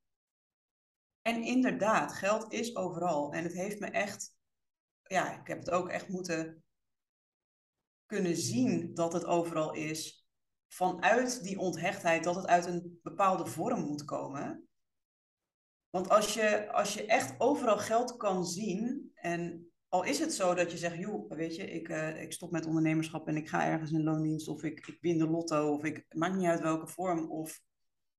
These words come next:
ehm, ik ver-, verhuur mijn huis en ik ga, <laughs> ik, ik ga gewoon lekker bij iemand anders wonen." Als je overal geld kan zien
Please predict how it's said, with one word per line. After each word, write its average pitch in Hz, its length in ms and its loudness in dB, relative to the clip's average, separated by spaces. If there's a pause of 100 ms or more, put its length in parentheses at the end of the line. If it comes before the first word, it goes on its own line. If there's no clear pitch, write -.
(300)
ehm, 151 680 -6 (720)
ik 160 160 -12
ver-, 185 180 -8
verhuur 185 380 -4
mijn 170 140 0
huis 170 480 2
en 165 160 -2
ik 170 180 -4
ga, - 200 -8
<laughs> - 0 -
ik, 185 100 -6
ik 185 240 -6
ga 175 380 4
gewoon 175 260 4
lekker 170 580 2
bij 180 140 2
iemand 180 220 -2
anders 208 320 4
wonen." 175 560 4 (320)
Als - 200 0
je - 120 -2
overal 226 520 6
geld 208 600 0 (380)
kan 185 300 2
zien 196 600 -4